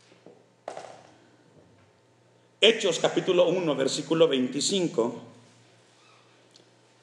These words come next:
nos habla acerca de Judas que entregó a Jesucristo,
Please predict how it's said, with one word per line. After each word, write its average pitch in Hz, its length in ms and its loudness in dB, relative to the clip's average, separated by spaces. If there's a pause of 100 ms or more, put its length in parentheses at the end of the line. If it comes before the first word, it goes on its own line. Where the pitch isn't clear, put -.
(100)
nos 139 280 4
habla 196 280 4
acerca 190 580 0
de 156 360 2 (100)
Judas 151 800 -2
que 135 60 2
entregó 139 920 0 (340)
a 156 120 2
Jesucristo, - 1040 -2